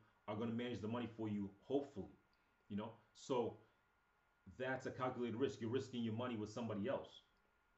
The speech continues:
If you feel like you wanna do that,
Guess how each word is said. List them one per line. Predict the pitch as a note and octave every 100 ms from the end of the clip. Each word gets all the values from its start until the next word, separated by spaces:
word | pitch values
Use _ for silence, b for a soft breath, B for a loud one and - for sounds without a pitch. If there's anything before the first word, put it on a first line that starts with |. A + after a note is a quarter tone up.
| _ _ _ _ b b b b _ _ _ _
If | A#2 A#2
you | A2+
feel | C#3
like | B2+ A#2 G2+
you |
wanna | G2+ G#2+ G2
do | E3+
that, | A#2 G#2+ -